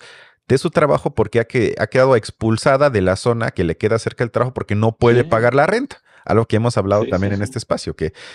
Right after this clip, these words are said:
Speaker 1: se tienen que
Speaker 2: Exacto.
Speaker 1: venir desde lejos, tres horas, porque no les
Speaker 2: Sí.
Speaker 1: alcanza a vivir medianamente
Speaker 2: Sí, sí.
Speaker 1: cerca de su trabajo. Y otra
Speaker 2: Sí.
Speaker 1: cosa es que yo tampoco he visto en casi ningún espacio, excepto en Televisa, pero muy poquito, es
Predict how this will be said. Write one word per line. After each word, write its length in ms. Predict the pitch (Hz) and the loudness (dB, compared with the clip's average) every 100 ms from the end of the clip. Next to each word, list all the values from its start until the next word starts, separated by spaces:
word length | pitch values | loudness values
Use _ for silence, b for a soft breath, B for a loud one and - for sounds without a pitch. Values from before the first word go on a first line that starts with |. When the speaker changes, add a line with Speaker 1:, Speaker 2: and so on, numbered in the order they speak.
| B | B
Speaker 1:
se 140 | - | -6
tienen 280 | 95 123 139 | -2 0 0
que 100 | 139 | 0
Speaker 2:
Exacto. 140 | 131 | 0
Speaker 1:
venir 160 | 127 131 | 0 2
desde 220 | 104 98 | 0 2
lejos, 460 | 104 135 - 196 - | 2 2 0 -4 -4
tres 260 | - 117 135 | -2 0 2
horas, 380 | 135 160 - - _ _ _ _ | 2 2 -2 -14 _ _ _ _
porque 220 | - - 104 | -6 -4 0
no 140 | 113 | 2
les 140 | 139 | 2
Speaker 2:
Sí. 60 | 143 | 2
Speaker 1:
alcanza 380 | 127 123 135 131 | 0 0 -2 0
a 40 | |
vivir 240 | 104 110 135 | 0 0 2
medianamente 520 | 98 101 110 113 110 | 2 2 0 -2 -4
Speaker 2:
Sí, 60 | 80 | -4
sí. 40 | |
Speaker 1:
cerca 220 | - - 90 | -4 -4 -4
de 60 | |
su 100 | 107 | -4
trabajo. 340 | - 123 165 - B B B | -4 -4 -4 -8 B B B
Y 180 | - 180 | -4 2
otra 300 | - 202 202 | 4 2 0
Speaker 2:
Sí. 60 | 196 | 0
Speaker 1:
cosa 220 | 233 - | 0 0
es 100 | 160 | -2
que 80 | - | -2
yo 140 | 135 | -4
tampoco 360 | - 131 143 - | 0 -2 -2 -2
he 40 | |
visto 260 | 120 123 117 | -2 -2 -2
en 100 | 107 | -2
casi 400 | - 160 - 175 | -4 -6 -4 -2
ningún 280 | 131 117 123 | -2 0 0
espacio, 380 | 123 - 117 127 | -2 -2 -2 -2
excepto 380 | - 147 - 156 | -2 -4 0 0
en 100 | 113 | 0
Televisa, 480 | 98 98 120 - | -2 -2 -4 -4
pero 200 | - 95 | -2 0
muy 240 | 107 147 190 | 0 0 -2
poquito, 480 | - - 120 - 120 | -2 -4 -6 -4 -2
es 220 | 131 - | -2 -6